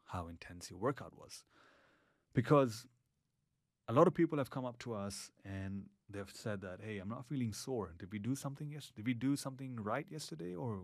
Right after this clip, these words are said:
was I, you know, or did we not lift enough weights? Or, you know, or was the session easy yesterday because I'm not feeling any soreness?" So that's the wrong way to indicate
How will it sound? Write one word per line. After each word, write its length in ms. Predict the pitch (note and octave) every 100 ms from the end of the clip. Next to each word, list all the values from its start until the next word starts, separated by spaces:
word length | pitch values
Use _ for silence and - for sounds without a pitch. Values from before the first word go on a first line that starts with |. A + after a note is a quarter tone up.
| F#2+
was 160 | F#2+
I, 220 | G#2 G#2 -
you 120 | G2
know, 260 | F#2 G2 G2+
or 240 | G2+ F#2+ F#2+
did 140 | G2+
we 60 | F#2+
not 180 | G2+ F2+
lift 220 | G#2+ -
enough 240 | G#2 F#2+
weights? 440 | G#2 A#2+ A#2+ A#2 -
Or, 220 | F2 F2 _ - - - _ -
you 100 | F#2+
know, 140 | F#2+
or 300 | F#2+ F#2+ G2
was 220 | F#2 F#2+
the 80 | F#2+
session 340 | - A#2+ - G#2
easy 280 | C3+ B2+
yesterday 360 | C3 B2+ - B2+
because 240 | A#2+ G#2+
I'm 100 | G#2+
not 140 | G#2+ F#2+
feeling 240 | G#2+ G2+
any 140 | G2 F#2+
soreness?" 480 | G#2+ G2+ - - _ _ _ _ _ _ - _ - _ - - _ _ -
So 60 | C3+
that's 140 | D3
the 60 | C#3+
wrong 260 | B2+ C3
way 120 | B2
to 100 | A2+
indicate 720 | F2+ D#2 A2+ A#2+ A#2+ A#2 -